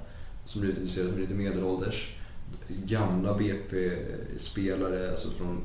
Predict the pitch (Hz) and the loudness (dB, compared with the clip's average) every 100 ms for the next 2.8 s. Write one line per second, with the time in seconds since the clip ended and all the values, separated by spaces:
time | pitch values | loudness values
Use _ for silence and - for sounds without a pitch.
0 | - 92 92 - - 101 - - 90 90 | -2 -2 -2 0 0 0 0 0 2 2
1 | 90 92 90 92 92 - 95 95 - 110 | 2 2 2 2 0 0 0 2 0 0
2 | - - 101 90 95 92 98 95 | -2 0 0 2 2 0 0 -2